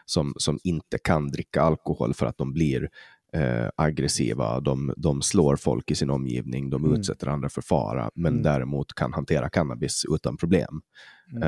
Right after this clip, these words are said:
Speaker 1: Eh, och jag tror ju
Speaker 2: Men
Speaker 1: att
Speaker 2: du,
Speaker 1: det,
Speaker 2: låt,
Speaker 1: det
Speaker 2: låt mig prata om en, eller, när jag hör det där, va, då är det precis som att alla behöver en drog. Men alltså,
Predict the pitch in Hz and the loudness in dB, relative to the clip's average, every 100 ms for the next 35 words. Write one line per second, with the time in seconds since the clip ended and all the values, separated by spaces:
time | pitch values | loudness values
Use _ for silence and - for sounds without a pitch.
0 | 71 67 - 85 82 85 101 80 147 185 | 0 0 0 4 4 6 4 6 6 6
1 | 156 196 220 208 208 208 208 208 196 175 | 8 8 6 6 6 6 6 6 4 0
2 | 160 151 - 156 156 156 180 185 190 156 | -4 -6 -8 -8 -8 -4 2 4 6 6
3 | 151 143 113 107 131 147 127 135 123 117 | 4 4 2 0 2 4 4 2 2 -2
4 | 120 135 107 117 131 113 98 117 127 156 | 0 0 2 2 4 4 2 -2 0 0
5 | - 110 127 139 143 147 | -2 -4 -4 -2 2 2